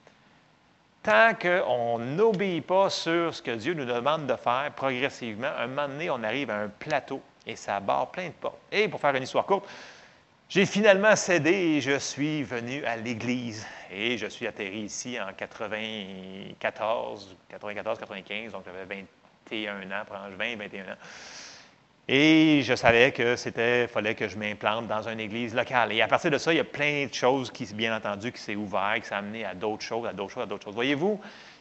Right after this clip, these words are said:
c'est de révélation en révélation. Mais fallait, fallait que je mette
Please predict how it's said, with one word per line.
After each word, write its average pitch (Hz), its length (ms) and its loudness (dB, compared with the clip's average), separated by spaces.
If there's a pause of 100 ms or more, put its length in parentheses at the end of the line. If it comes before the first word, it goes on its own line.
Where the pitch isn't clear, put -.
c'est - 160 -10
de 110 80 0
révélation 127 580 -2 (140)
en 113 200 -2
révélation. 120 600 -4
Mais 180 400 -4 (680)
fallait, 147 480 2 (1200)
fallait 156 300 2
que 131 100 -6
je 127 80 -6
mette 127 380 0